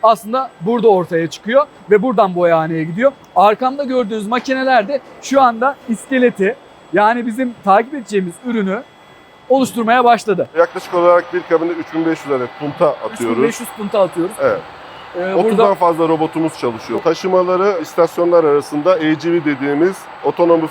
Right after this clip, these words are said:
Speaker 2: Guided Vehicle'larla
Speaker 1: yapıyoruz.
Speaker 2: gerçekleştiriyoruz.
Speaker 1: Onlar da çok merak
Speaker 2: Fark
Speaker 1: ediyoruz.
Speaker 2: ettiyseniz punta geldi. O yüzden,
Speaker 1: Yani
Speaker 2: e, gördüklerimiz
Speaker 1: şu an
Speaker 2: var.
Speaker 1: Arox kırk bir kırk sekizimizin gördüğünüz gibi iskeleti oluşmaya başladı. Şimdi bizim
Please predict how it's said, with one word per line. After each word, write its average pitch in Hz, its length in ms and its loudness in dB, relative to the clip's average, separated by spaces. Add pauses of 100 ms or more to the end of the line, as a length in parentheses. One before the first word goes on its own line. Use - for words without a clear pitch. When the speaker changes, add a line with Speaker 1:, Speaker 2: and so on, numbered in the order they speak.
Speaker 2:
Guided 151 300 2 (120)
Vehicle'larla 147 580 2
Speaker 1:
yapıyoruz. 98 220 -6
Speaker 2:
gerçekleştiriyoruz. 156 720 -4
Speaker 1:
Onlar 247 220 2
da 247 80 -2
çok 240 220 -6
merak 233 220 4
Speaker 2:
Fark 160 160 4
Speaker 1:
ediyoruz. 185 220 -2
Speaker 2:
ettiyseniz 196 320 0
punta 180 240 0
geldi. 170 500 2
O 165 100 4
yüzden, 165 180 2
Speaker 1:
Yani 170 120 2
Speaker 2:
e, 151 240 2
gördüklerimiz 156 280 2
Speaker 1:
şu 247 100 6
an 269 300 2
Speaker 2:
var. 180 180 4
Speaker 1:
Arox 240 280 4 (140)
kırk 254 220 -4
bir 262 80 -4
kırk 233 180 -10
sekizimizin 233 560 -4
gördüğünüz 214 380 4
gibi 214 240 4 (300)
iskeleti 233 580 0 (100)
oluşmaya 214 500 2
başladı. 220 500 4 (260)
Şimdi 285 300 -4
bizim 262 180 -6